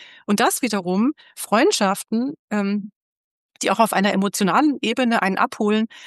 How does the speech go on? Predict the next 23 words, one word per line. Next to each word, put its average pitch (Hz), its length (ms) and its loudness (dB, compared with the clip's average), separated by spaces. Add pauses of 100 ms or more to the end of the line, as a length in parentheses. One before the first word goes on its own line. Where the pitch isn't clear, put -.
(200)
ähm, 202 180 2
das 208 140 0
ist - 200 -4
einfach 220 260 -2
auch 220 180 4
ganz 294 260 0
wichtig - 280 -8
für 214 100 -2
das 175 140 -4
soziale 185 440 -2
Wohlbefinden 185 840 -4
und, 180 220 -4 (440)
ähm, 190 240 2
das - 160 -2
brauchen 220 500 2 (120)
alle 277 220 4
Menschen, 170 460 0
um 180 340 -2 (200)
irgendwo 196 340 -4
gut - 280 -8
weiterleben 185 540 0
zu - 160 -4
können. 160 340 -12